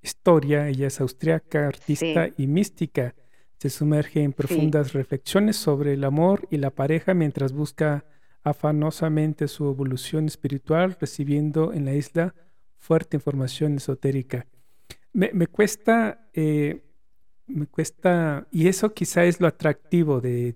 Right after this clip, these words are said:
Speaker 1: de tu obra, ¿no? Me cuesta, eh, unir estas tres historias, me cuesta, eh, seguirlas, en, eh, saber cómo es que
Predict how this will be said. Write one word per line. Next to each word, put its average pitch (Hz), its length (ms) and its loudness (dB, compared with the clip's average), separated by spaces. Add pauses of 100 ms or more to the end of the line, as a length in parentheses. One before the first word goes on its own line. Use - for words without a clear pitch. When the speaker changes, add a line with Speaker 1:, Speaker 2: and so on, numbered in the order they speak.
Speaker 1:
de 131 100 -4
tu - 180 -2
obra, 127 320 0
¿no? 139 220 -8 (360)
Me 147 140 -2
cuesta, 160 760 0 (500)
eh, 156 320 -4 (880)
unir 170 440 4
estas 170 300 0
tres 156 260 -6
historias, 147 640 -2
me 131 100 -4
cuesta, 147 720 -4 (400)
eh, 139 520 -4 (500)
seguirlas, 156 840 0
en, 143 200 -4 (140)
eh, 139 340 -2
saber 143 420 -2
cómo 156 260 -2
es 151 140 -2
que - 360 -2